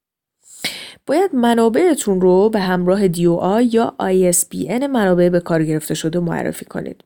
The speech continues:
معمولاً تو نگارش ریسرچ پلن بیش از سی منبع انگلیسی استفاده می‌شه.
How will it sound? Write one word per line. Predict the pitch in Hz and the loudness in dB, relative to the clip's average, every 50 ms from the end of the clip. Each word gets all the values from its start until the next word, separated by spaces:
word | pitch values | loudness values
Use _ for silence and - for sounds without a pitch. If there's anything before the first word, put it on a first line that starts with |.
| _ - | _ -8
معمولاً | 196 196 196 196 190 190 196 190 190 175 165 160 - - - - - _ - | -4 -2 -2 0 0 0 0 2 2 0 0 -2 -8 -14 -20 -20 -20 _ -10
تو | - | -4
نگارش | 247 226 196 185 170 180 185 208 269 269 339 | -2 0 2 2 4 4 4 4 4 2 2
ریسرچ | 320 294 277 - 254 247 - | 2 2 2 0 -2 -2 -2
پلن | - 226 214 214 220 233 226 | -2 -2 -2 0 0 -2 -2
بیش | - 202 196 - - | -4 -6 -4 -2 -2
از | 247 247 247 240 | 0 0 0 0
سی | - - - - - 302 349 | -2 -2 -2 -2 -2 0 0
منبع | 359 302 240 208 180 170 170 165 | 2 2 2 0 2 2 2 2
انگلیسی | 185 214 214 190 165 165 156 160 160 - - 185 214 220 120 | 2 2 2 0 0 -2 -4 -4 -6 -4 -4 -2 -2 0 0
استفاده | - - - 156 151 - - - - | 0 -2 -2 -4 -6 -8 -8 -10 -10
می‌شه. | - - - - - - | -10 -10 -10 -10 -10 -12